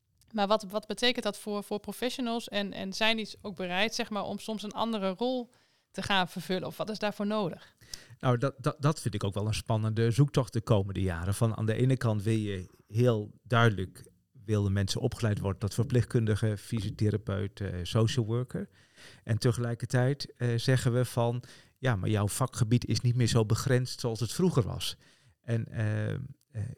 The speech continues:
Speaker 2: maar ja, waar ben je dan van en waar ben je niet van? Eh, da-, dat is denk ik wel een, eh, interessante, eh, ja, ontwikkeling. En dat zal ook langzaam gaan, want er zijn hele vaste beelden over ieder beroep. Eh, nou, dat verander je niet zomaar.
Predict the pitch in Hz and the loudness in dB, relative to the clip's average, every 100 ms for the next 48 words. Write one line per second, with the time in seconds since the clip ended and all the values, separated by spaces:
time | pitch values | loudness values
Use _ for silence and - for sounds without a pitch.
0 | _ _ _ _ 131 135 98 131 127 160 | _ _ _ _ 0 2 4 4 4 2
1 | 165 87 - 92 87 120 120 113 123 131 | 0 -4 -4 -4 0 4 4 6 4 4
2 | 151 - 90 82 95 - _ _ - 113 | 2 -2 -8 -8 -10 -18 _ _ -2 0
3 | 107 101 - - 123 - - 165 180 139 | 0 -2 -6 -6 -4 -4 2 2 2 -2
4 | 131 113 107 113 107 104 104 101 101 - | -2 -2 2 2 4 2 0 0 0 -4
5 | _ 135 117 107 - 107 95 95 98 92 | _ 0 2 0 2 0 0 0 0 0
6 | 90 87 87 78 - _ _ _ _ _ | -2 -2 -4 -6 -10 _ _ _ _ _
7 | 123 87 117 - 110 95 117 - 156 175 | -2 -2 -4 -4 -4 4 4 4 2 2
8 | 139 110 - 117 101 107 101 98 123 127 | 2 2 2 2 2 0 0 4 4 4
9 | 143 147 131 101 98 92 95 101 92 - | 2 2 0 0 0 2 2 0 -2 0
10 | 123 - 107 101 123 117 101 95 110 95 | 0 2 0 4 4 4 0 -2 0 0
11 | - 156 123 92 90 113 190 - _ _ | 2 4 4 0 0 0 0 -4 _ _
12 | _ _ - 101 98 107 110 - - 98 | _ _ -8 -4 -4 -2 -2 -2 -6 -4
13 | 98 107 113 113 - 110 110 113 127 | -2 0 0 0 2 0 2 0 0